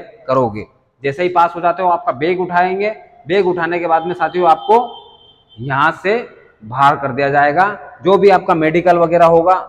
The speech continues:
जो भी आपका document वगैरह होगा, वो यहाँ पर आपका process होगी और वो process next video में बताऊंगा। लेकिन इस video में क्या अच्छा लगा,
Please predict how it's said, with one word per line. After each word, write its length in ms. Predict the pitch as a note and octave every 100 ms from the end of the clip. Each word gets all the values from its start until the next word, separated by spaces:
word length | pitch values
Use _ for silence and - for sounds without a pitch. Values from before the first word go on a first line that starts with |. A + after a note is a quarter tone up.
| - _ C3
जो 100 | E3
भी 80 | F3
आपका 360 | E3 - E3+ D#3
document 420 | D3+ F3 F3 E3+
वगैरह 280 | E3+ F3 E3+
होगा, 360 | E3 F3+ G3+ - - _
वो 140 | C#3 E3+
यहाँ 200 | D#3+ D3
पर 140 | E3
आपका 300 | D#3 - F#3 G3+ - - _
process 360 | D3+ D#3 F3+ F3
होगी 260 | E3 F3+ G#3+ - -
और 80 | D3+
वो 140 | D#3 F#3
process 540 | F3 E3 D3+ G#3 - -
next 360 | B2+ F3+ F#3+ G3
video 260 | F#3 F3+
में 120 | F3+ E3
बताऊंगा। 400 | C#3+ B2+ A2+ - _ -
लेकिन 240 | G3+ A3
इस 200 | B3 A3
video 300 | G#3+ A3+ A#3 A3+
में 140 | A#3
क्या 640 | A#3 - - _ - A3 B3
अच्छा 320 | G#3+ - F#3
लगा, 260 | D3 A2+